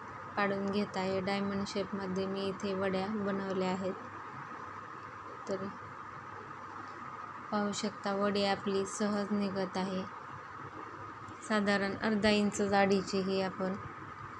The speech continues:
वडी, अर्धा, सॉरी, अर्धा सेंटीमीटर जाडीची वडी बनवली आहे. जास्त पातळ ही वडी नसते, थोडीशी जाडच ठेवायची म्हणजे सहज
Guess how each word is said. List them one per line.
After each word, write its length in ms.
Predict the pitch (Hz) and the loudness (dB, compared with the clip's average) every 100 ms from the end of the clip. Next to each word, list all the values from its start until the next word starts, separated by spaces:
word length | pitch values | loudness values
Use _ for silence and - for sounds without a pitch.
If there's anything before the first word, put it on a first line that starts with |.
| - - | -10 -4
वडी, 340 | 196 196 190 202 - - - 196 | 0 4 2 0 -6 -10 -2 2
अर्धा, 280 | 196 208 - - | 4 4 2 0
सॉरी, 320 | 214 196 185 | 0 2 4
अर्धा 300 | 190 190 202 | 4 4 2
सेंटीमीटर 680 | 202 202 196 196 196 190 196 190 - - - - - 196 | 2 2 2 2 2 4 2 2 -8 -10 -10 -10 -4 4
जाडीची 440 | 196 190 190 202 | 6 8 4 2
वडी 280 | 190 190 190 | 4 6 6
बनवली 440 | 190 190 190 190 | 6 2 2 4
आहे. 280 | 185 190 180 | 4 2 2
जास्त 260 | 196 202 - 202 | 2 2 2 4
पातळ 360 | 202 196 - 202 | 4 6 4 6
ही 160 | 202 | 6
वडी 340 | 196 202 190 196 | 6 4 4 4
नसते, 440 | 202 202 - 185 208 - - - - - | 2 0 0 -2 -2 -8 -12 -10 -8 2
थोडीशी 360 | 202 202 214 | 4 4 4
जाडच 480 | 202 202 196 190 - | 6 8 8 4 4
ठेवायची 460 | 214 202 185 175 196 | 4 4 4 2 0
म्हणजे 360 | 190 190 190 196 | 2 2 2 4
सहज 480 | 208 202 202 202 | 4 4 4 2